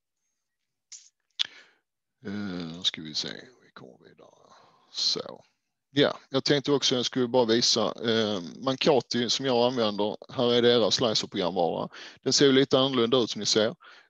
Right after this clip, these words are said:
eh, men ändå ganska lik. Eh, alla inställningarna har vi ju här ute i hörnan. Eh, jag kan välja att ladda ny,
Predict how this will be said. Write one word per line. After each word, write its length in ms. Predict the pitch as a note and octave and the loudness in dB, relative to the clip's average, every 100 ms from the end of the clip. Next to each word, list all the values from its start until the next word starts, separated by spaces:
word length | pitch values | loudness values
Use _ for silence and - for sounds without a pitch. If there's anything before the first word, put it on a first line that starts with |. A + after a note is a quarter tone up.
| - | -2
eh, 400 | G#2+ G#2+ G#2 F2+ | 4 6 6 2
men 160 | G2+ B2+ | -2 0
ändå 300 | A#2 A2 G#2 | 0 2 0
ganska 300 | G2+ F#2 F2+ | 0 0 2
lik. 400 | D#2 - - - _ - | 2 0 -8 -14 _ -12
Eh, 200 | G#2 G2 | -10 -2
alla 220 | A2 A#2+ | 2 4
inställningarna 640 | A#2+ A#2+ A#2+ A2 A2 G#2+ G#2+ | 2 0 2 2 2 -2 -2
har 220 | A#2+ A2 | -2 -2
vi 80 | G#2+ | -2
ju 60 | |
här 240 | A#2 A2 A2+ | 0 0 -2
ute 180 | - | -4
i 40 | G2+ | -4
hörnan. 440 | A2 A#2+ A2 E3+ - - - - _ - | -2 -2 -2 -6 -12 -20 -20 -20 _ -4
Eh, 360 | G2+ G#2 G2+ G2+ F#2 - _ _ _ _ | 2 2 2 -4 -10 -14 _ _ _ _
jag 180 | A#2 G#2+ | -2 0
kan 200 | G#2 G#2+ | -2 4
välja 420 | A2 A#2 G#2 G#2 | 4 6 4 2
att 400 | G2 G#2 G#2 - | -2 -4 -4 0
ladda 240 | A2 G#2+ | 2 2
ny, 360 | G#2+ A2+ A2 | -2 -4 -6